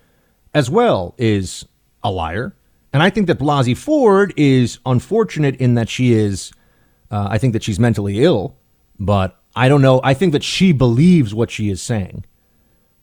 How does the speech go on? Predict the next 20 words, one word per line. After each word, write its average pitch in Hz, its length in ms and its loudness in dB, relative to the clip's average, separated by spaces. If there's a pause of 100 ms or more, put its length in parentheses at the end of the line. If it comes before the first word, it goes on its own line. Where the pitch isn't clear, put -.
(340)
But 101 100 -10
she 131 100 -4
wouldn't 139 140 2
be 135 80 2
the 117 80 -4
first 127 240 -4
person 107 300 -2
that 98 100 -4
misremembers 110 460 -4
something 98 260 -6
from 95 100 -10
thirty 104 280 -6
years 110 240 -4
ago 98 260 -6
and 95 180 -8
with 104 300 -10
mental 104 280 -4
illness 110 260 -4
behind 95 340 -6
it 95 100 -10